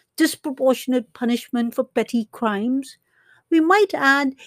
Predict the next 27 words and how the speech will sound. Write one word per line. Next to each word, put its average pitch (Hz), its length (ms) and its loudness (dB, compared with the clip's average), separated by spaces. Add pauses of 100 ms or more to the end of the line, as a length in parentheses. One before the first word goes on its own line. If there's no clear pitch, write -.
(140)
insufficient 359 760 -2
attention 240 640 -4
to 247 120 -4
the 226 140 0
predictive - 760 -2
power 170 380 -2
of 175 160 -2
names. 247 800 -8 (720)
But 339 200 2
back 247 300 0
to 254 140 2
our 226 100 4
story. - 680 -4 (500)
With 277 180 -4
Gandhari's 392 880 2 (100)
one 302 220 4
hundred 269 480 -4
and 247 200 -4
one 214 240 -4
children, 208 580 -8 (260)
we 320 80 -2
get 403 160 2 (100)
the 381 80 0
birth 320 360 0
of 269 100 -10
our 254 180 0 (100)
great 285 540 -2